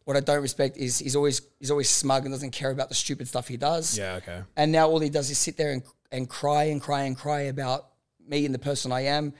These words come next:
Speaker 1: And he hates, technically he hates the success, or he hates that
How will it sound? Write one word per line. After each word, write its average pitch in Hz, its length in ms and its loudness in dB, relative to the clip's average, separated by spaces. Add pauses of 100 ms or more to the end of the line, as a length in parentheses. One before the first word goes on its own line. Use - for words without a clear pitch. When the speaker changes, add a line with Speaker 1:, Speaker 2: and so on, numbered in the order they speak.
(140)
Speaker 1:
And 139 100 -2
he 120 60 -2
hates, - 480 0 (420)
technically 190 340 4
he 160 100 2
hates 143 440 0
the 143 100 -4
success, 127 440 0
or 127 60 -2
he 131 80 0
hates 151 400 2 (100)
that 139 380 -6